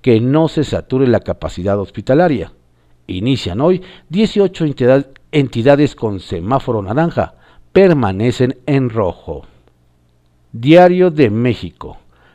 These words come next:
Pérdida de empleos será detenida en julio. amlo. El presidente Andrés Manuel López Obrador estimó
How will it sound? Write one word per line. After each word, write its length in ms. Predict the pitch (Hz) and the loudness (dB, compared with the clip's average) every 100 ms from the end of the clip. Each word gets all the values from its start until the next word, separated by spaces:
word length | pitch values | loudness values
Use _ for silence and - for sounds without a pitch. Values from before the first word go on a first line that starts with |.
| _ _ - | _ _ 2
Pérdida 440 | 190 180 180 175 | 4 4 6 6
de 100 | 160 | 6
empleos 500 | 120 - 160 180 - - | 4 2 2 2 0 -12
será 440 | - 110 110 139 | -4 0 4 6
detenida 680 | 139 110 104 110 123 131 - | 4 0 -4 -2 2 2 0
en 160 | 101 92 | -8 -8
julio. 540 | 87 170 185 107 73 - _ _ _ | -4 -2 0 -2 -6 -16 _ _ _
amlo. 440 | 147 123 92 80 _ - - - | 0 2 -2 -8 _ -20 -20 -8
El 140 | 101 | -6
presidente 480 | 120 113 120 127 123 | -4 0 0 2 2
Andrés 280 | 110 107 95 | 2 0 -2
Manuel 280 | 107 117 120 | -2 0 0
López 280 | 110 110 | -2 -4
Obrador 300 | 101 92 117 | -4 -2 0
estimó 520 | 123 - 95 104 139 | -2 -4 -6 -4 -4